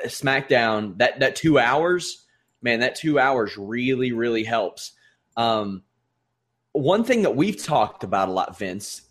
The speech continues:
is matches having stakes to them. And on a two-hour show, really a one-and-a-half-hour show if you D V R it,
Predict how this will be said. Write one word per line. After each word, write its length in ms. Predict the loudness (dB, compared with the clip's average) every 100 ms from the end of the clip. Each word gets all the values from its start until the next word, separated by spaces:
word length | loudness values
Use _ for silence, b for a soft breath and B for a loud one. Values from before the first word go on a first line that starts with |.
| _
is 260 | 0 0 -2
matches 460 | -2 0 2 4 4
having 320 | 4 2 2
stakes 500 | 0 2 2 0 -4 -6
to 120 | -6
them. 260 | -6 -12 -18 _ _ _ _ _ _ _ _
And 140 | 2 4
on 160 | 4
a 40 | 4
two-hour 500 | 2 4 6 4 2
show, 180 | 2
really 400 | 0 0 0 4
a 80 | 4
one-and-a-half-hour 1000 | 4 2 2 0 0 -2 0 0 2 2
show 320 | -2 0 0 -2
if 120 | -6
you 60 |
D 140 | -6 -4
V 140 | 0
R 220 | 2 2
it, 120 | 0